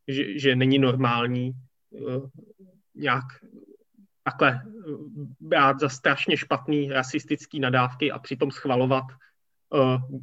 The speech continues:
výhrušky fyzickou likvidací. To není normální, prostě oboje je hr-, hrozný, jo, bez rozdílu. A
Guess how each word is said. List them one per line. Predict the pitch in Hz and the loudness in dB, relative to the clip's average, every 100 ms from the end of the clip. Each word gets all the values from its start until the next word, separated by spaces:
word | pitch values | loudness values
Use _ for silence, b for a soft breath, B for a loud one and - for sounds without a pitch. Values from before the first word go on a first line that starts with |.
| - | -10
výhrušky | 143 139 139 127 - 131 131 | -4 2 2 2 0 -2 0
fyzickou | 139 123 123 - 139 | -4 -4 -4 0 2
likvidací. | 127 147 151 147 123 | 2 2 0 0 -6
To | 117 | -6
není | 120 131 | -2 2
normální, | 127 117 123 139 143 | 0 0 -2 -2 -4
prostě | 120 - 123 | -8 -6 -8
oboje | 117 113 127 131 131 131 - | -6 -2 2 2 0 -4 0
je | 139 | 0
hr-, | 127 135 147 - | 2 -2 -4 -2
hrozný, | 139 131 131 120 123 | -2 -2 -4 -10 -12
jo, | 120 - _ - | -14 -16 _ -8
bez | 127 127 | -4 -4
rozdílu. | 120 120 113 110 107 B B B | -4 -8 -10 -10 -12 B B B
A | 110 | -8